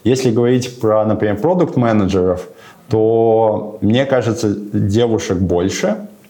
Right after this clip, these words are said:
Если говорить про инженеров, будет обратная ситуация, да, то есть, э, э, исторически женщин-программистов в нашем вот регионе С Н Г не очень много, да, и, соответственно, сложно нанять полностью женскую команду, либо там даже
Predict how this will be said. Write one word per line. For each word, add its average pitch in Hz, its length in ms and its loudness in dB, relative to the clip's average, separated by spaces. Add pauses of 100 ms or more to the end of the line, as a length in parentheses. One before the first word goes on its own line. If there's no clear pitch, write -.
(200)
Если 139 320 2
говорить 120 280 0
про 120 100 2
инженеров, 135 600 2
будет 127 280 2
обратная 98 420 0
ситуация, - 500 -6
да, 101 180 0
то - 160 -6
есть, - 380 -8
э, 92 320 -2 (320)
э, 98 340 0
исторически 135 1120 0 (400)
женщин-программистов 120 1200 0 (160)
в 92 260 -2
нашем 110 380 0
вот 92 240 -4
регионе 98 560 0
С - 120 -6
Н 110 100 0
Г 151 160 2
не 117 120 2
очень 107 300 -2
много, 87 320 0
да, 101 260 -2
и, 101 60 -6
соответственно, 101 640 -4 (280)
сложно 120 420 0
нанять 101 580 0 (320)
полностью 113 400 0
женскую 123 360 0
команду, 101 400 0
либо 90 220 0
там 85 200 -4
даже 87 260 -2